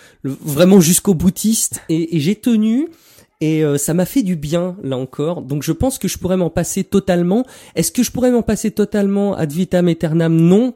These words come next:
parce que j'ai encore une fois, euh, les jeux sur smartphone, euh, en fonction des titres, hein, mais qui peuvent m'apporter du divertissement, de la détente. Et, euh, et, et, et ça, je,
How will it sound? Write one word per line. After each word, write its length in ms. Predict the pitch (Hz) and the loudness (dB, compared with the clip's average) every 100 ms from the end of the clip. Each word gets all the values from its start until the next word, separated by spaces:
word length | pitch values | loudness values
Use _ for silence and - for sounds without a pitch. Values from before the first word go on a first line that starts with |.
| _ | _
parce 200 | 160 - | -8 -6
que 120 | 214 | -6
j'ai 160 | 180 165 | -4 -6
encore 260 | 147 160 | -4 -4
une 100 | 156 | -4
fois, 380 | 160 - 185 185 | -4 -2 0 0
euh, 140 | 151 | 0
les 160 | 131 131 | -2 -4
jeux 160 | 131 185 | -2 -6
sur 220 | - 170 | -6 -10
smartphone, 640 | - 156 - - 165 196 139 - - - - | -8 -8 -8 -8 -6 -6 -10 -16 -20 -20 -6
euh, 760 | 127 127 120 120 120 120 120 117 | -2 0 0 0 -2 -2 -4 -4
en 80 | 127 | -6
fonction 420 | - 170 - 185 | -2 -2 0 -2
des 140 | 165 | -2
titres, 360 | 165 185 196 - | -4 -4 -6 -6
hein, 140 | 147 - | -8 -2
mais 180 | 131 135 | 0 0
qui 180 | - 151 | -2 -12
peuvent 480 | 139 180 180 151 143 | -4 0 0 0 -2
m'apporter 560 | 139 147 143 143 - 175 | -2 -4 -6 -10 -8 -6
du 160 | 147 | -6
divertissement, 680 | 131 139 147 - 147 156 165 | -6 -6 -6 -8 -8 -4 -4
de 80 | 143 | -4
la 120 | 131 | -6
détente. 560 | 135 139 156 170 - - - - _ | -6 -4 -4 -6 -8 -16 -20 -20 _
Et, 280 | 131 123 123 | -4 -2 0
euh, 440 | 120 117 117 117 117 | -2 -2 -4 -4 -6
et, 60 | |
et, 320 | 131 - 131 135 | -6 -8 -6 -4
et 40 | |
ça, 200 | - 190 | -2 -2
je, 240 | 151 135 | -2 -6